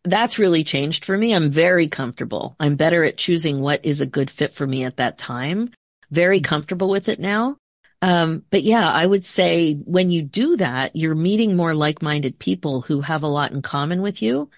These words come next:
Speaker 1: And it's been an absolute joy.
Speaker 2: Yeah. Best money I have ever spent.
Speaker 1: Yeah. And in terms of a highlight in my career,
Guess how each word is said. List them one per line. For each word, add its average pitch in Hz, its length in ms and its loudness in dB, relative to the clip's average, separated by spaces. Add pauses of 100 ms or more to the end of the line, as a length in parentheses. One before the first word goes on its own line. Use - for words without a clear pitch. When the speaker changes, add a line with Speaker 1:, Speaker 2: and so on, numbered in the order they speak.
(500)
Speaker 1:
And 165 580 2
it's 180 240 0
been 160 540 2 (160)
an 156 180 0 (160)
absolute 165 1040 0 (600)
joy. - 440 -4 (1040)
Speaker 2:
Yeah. 139 240 -6 (460)
Best 208 480 0
money 185 340 0
I 160 160 0
have 143 260 0
ever 175 360 4
spent. 139 560 -4 (840)
Speaker 1:
Yeah. 151 320 4 (460)
And 226 120 4
in 208 100 2
terms 285 320 2
of 359 80 4
a 247 100 4
highlight 196 680 2
in 180 180 -2
my 175 160 0
career, 139 840 0